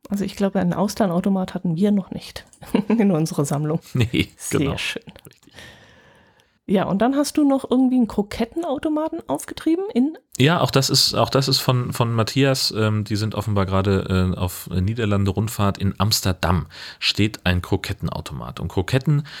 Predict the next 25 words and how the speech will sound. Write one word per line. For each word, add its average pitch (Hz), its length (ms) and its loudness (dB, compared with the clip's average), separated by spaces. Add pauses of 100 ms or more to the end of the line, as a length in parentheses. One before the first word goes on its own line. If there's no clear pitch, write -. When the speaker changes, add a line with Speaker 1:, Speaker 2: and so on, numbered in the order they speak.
(140)
Speaker 2:
ist - 340 -4
in, 98 300 2
in 98 120 0
den 95 140 2
Niederlanden 113 760 2
nicht, 113 320 -2
also 101 160 0
das - 140 -2
ist 123 160 0
nicht 135 180 0
das, 113 200 0
wie 98 120 0
wir 117 160 0
Kroketten 98 440 -2
kennen. 82 260 -2
Das - 140 -6
ist 101 100 -2
ja 95 100 2
bei 85 120 -2
uns 131 300 0
mehr 98 140 4
so 92 120 0
ein, 87 260 2
ne, 92 160 0
Kartoffelbrei 92 800 0